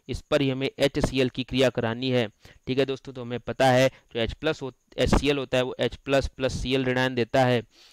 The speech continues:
यहाँ से जो द्विबंध होता है इस एच प्लस पर क्रिया करता है दोस्तों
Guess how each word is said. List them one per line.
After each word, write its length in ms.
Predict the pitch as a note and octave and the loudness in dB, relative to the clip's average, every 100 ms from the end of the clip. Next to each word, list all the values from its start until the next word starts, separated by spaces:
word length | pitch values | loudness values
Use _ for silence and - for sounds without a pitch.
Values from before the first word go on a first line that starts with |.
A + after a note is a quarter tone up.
| _ | _
यहाँ 220 | B2 A#2+ C3+ | 0 2 2
से 120 | C#3 | 0
जो 140 | C3+ | -2
द्विबंध 420 | B2+ B2+ C#3 C#3 | -6 -6 -4 -4
होता 180 | C3 C#3 | -4 0
है 120 | C3 - | 0 0
इस 160 | B2+ C#3 | -2 -4
एच 120 | B2+ | -4
प्लस 200 | C#3 B2+ | -4 -4
पर 140 | C3+ | -4
क्रिया 260 | - B2+ C3 | -4 0 0
करता 300 | - A2+ - | 0 -2 0
है 80 | C3 | 0
दोस्तों 380 | C3 C3 C3+ | 0 -8 -14